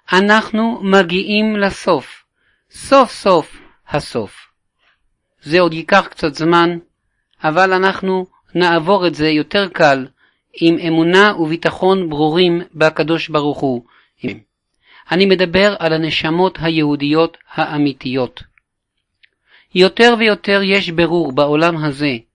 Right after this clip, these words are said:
אנחנו רואים יותר ברור מי שייך למה. רואים יותר ברור מי הרשעים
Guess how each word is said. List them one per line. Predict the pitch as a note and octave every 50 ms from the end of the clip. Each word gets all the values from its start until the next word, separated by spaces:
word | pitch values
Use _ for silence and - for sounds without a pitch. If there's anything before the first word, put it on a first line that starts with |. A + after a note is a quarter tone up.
| _ _ _ _ _ _ _ _ _ _ _ _ - -
אנחנו | D#3+ F3+ F#3 F3+ - F#3+ F#3+ F#3+ F#3+ G3 -
רואים | - D#3+ E3+ F#3 G3 G#3 G3
יותר | F#3+ F#3 F#3+ - G#3+ A3
ברור | G#3+ F3+ F3+ D3+ C#3+ C3 A#2+ A2+ B2 _ _ _ _ _ -
מי | F3 E3+ F3+ G3 A3 A3+ A3+ G#3+
שייך | - - - D3 C#3+ D3 D3+ C#3+ - -
למה. | D3+ D#3 D#3+ D#3 D3+ C3 A#2+ A#2+ _ _ _ _ _ _ _ _ _ _ _ _ _ _
רואים | - - D3 D#3+ F3 F#3 F#3
יותר | F#3 F3+ F3 - F#3 F3
ברור | E3+ E3+ F3+ D#3+ E3 E3+ E3 E3 E3+ _ _ _ _ -
מי | E3 F3+ F#3+ F#3
הרשעים | D#3+ F3 F3+ E3 E3+ D#3+ - - F#3 D#3+ - F3+ F3+ F3+ F#3 F#3+